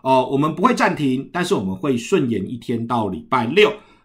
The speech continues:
那原则上会在中午十二点钟之前，我们会去做一个上传的动作。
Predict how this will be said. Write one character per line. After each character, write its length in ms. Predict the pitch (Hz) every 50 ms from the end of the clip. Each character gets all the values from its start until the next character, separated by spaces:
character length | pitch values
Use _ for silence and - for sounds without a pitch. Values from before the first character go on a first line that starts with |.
| -
那 100 | 233 233
原 200 | 220 208 247 277
则 160 | 233 240 226
上 320 | - - 240 - - - -
会 140 | - 208 196
在 140 | 202 196 180
中 280 | - - 208 202 196 185 165
午 140 | 127 101
十 200 | 90 - - - - -
二 180 | 170 143 120
点 160 | 113 104 82
钟 220 | 80 - 107 113 113
之 80 | 117
前， 220 | 117 - - 101 90
我 80 | 82
们 80 | 80 82 85
会 140 | 92 104 104
去 100 | 135 120
做 220 | 117 123 113 101
一 40 | 95
个 100 | 98 98
上 240 | 90 - 147 120 117
传 160 | - - 82
的 100 | 87 95
动 220 | 92 - 143 127 120
作。 340 | - 160 135 - - -